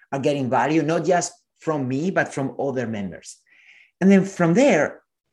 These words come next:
then is when I had to make the decision to, to, uh, uh, create a space for others. So I started inviting some of my friends who are product leaders at amazing companies like Google or Facebook or Optimi-, uh, Netflix, Airbnb. Be like, "Hey, I don't have time, like, for the,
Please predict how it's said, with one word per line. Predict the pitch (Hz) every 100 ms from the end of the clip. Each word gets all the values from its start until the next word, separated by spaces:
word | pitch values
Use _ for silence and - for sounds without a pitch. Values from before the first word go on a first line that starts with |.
| _ _ _ - -
then | 147 147
is | 135
when | 143 139
I | 139 131
had | 123 135 135
to | 135
make | 127 123
the | 131
decision | 131 131 160
to, | 160 135 131 - _ _ _ _
to, | 160 143
uh, | - - - - - -
uh, | - - _
create | 165 180
a | 190
space | - 180 208
for | 123 110
others. | - -
So | 120 120 110 - _
I | - 135 131
started | 131 135 127
inviting | 123 123 135
some | 123 127
of |
my | 131
friends | 131 135 127 131
who | -
are | 117
product | - 123 107
leaders | 127 120 117 117
at | 113 -
amazing | 127 120 135
companies | 127 120 117 120 127
like | - - -
Google | 120 139 120 131 127 110
or | 101
Facebook | 98 139 135 131 131 123
or | 110
Optimi-, | 107 - 113 135 127
uh, | 123 113 110
Netflix, | 107 143 - 123 131 127
Airbnb. | 135 127 135 135 156 156 - - -
Be |
like, | -
"Hey, | - 175 - -
I | 190
don't | 214 151
have | 151 147 -
time, | - - 123
like, | 131 151
for |
the, | 151 -